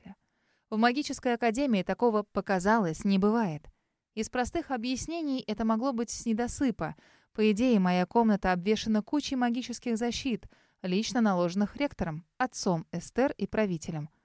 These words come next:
моим отцом. Так что не будем параноить. Недосып, да, скорее всего. Ветер ласково погладил мои щёки, и постель перестала казаться неудобной.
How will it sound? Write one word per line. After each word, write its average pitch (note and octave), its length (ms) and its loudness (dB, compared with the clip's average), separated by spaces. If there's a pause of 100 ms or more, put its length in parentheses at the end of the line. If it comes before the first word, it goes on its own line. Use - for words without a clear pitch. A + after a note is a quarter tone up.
(140)
моим C4 240 0
отцом. F3 420 -2 (520)
Так C#4 180 0
что B3+ 300 0 (180)
не B3 220 0
будем E4 320 -2
параноить. G3+ 580 2 (600)
Недосып, C#4 680 0 (320)
да, C#4 240 2 (320)
скорее A#3+ 520 2
всего. E3+ 420 -2 (580)
Ветер C#4+ 380 0
ласково C4 480 2
погладил A#3 440 2
мои G3 240 2
щёки, C#4 380 -2
и A#3+ 160 -2
постель A#3+ 400 -2
перестала C4+ 460 0
казаться B3 440 0
неудобной. F3+ 680 0